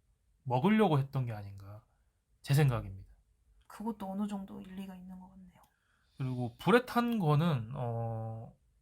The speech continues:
Speaker 1: 혹시 너무 추우니까 불을 뗄-, 지피려고 했던 게 아닌가. 땔감을 모아서 붙이든 아니면 그냥 나무에 불을 붙여버려서 추위를 피하거나 아니면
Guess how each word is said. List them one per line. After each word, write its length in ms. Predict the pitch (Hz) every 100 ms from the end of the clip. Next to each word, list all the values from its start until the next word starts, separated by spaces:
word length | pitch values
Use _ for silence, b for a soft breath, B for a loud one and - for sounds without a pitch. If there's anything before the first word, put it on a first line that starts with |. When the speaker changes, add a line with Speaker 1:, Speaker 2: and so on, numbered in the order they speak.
| _ _
Speaker 1:
혹시 240 | - -
너무 240 | 139 214
추우니까 960 | - 226 220 170 - 120 117 117 104 101 _ _ -
불을 360 | 165 196 170
뗄-, 260 | 214 226 -
지피려고 720 | - 135 247 247 220 160 156
했던 260 | - 202
게 80 | 170
아닌가. 680 | 107 107 104 101 101 104 101 -
땔감을 380 | 214 226 214 151
모아서 640 | 123 135 131 117 110 104 _ _ _ _ _
붙이든 380 | 139 - 147 180
아니면 200 | 131 135
그냥 160 | 139 131
나무에 280 | 120 143 139
불을 220 | 175 208
붙여버려서 840 | 185 175 143 139 135 160 185 180 -
추위를 440 | - 220 190 -
피하거나 500 | - 208 185 180 175
아니면 480 | 123 120 120 120